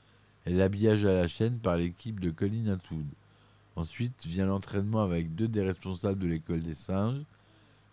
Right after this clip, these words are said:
Le tournage se déroule alors jusqu'au coucher du soleil,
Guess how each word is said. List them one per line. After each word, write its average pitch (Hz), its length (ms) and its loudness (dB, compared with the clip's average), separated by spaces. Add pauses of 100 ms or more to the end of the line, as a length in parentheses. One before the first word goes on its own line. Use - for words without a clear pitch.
Le 85 80 -4
tournage 104 420 0
se 101 60 -6
déroule 92 440 0
alors 92 300 2
jusqu'au 87 320 -4
coucher 95 340 -6
du 95 120 -6
soleil, 92 560 0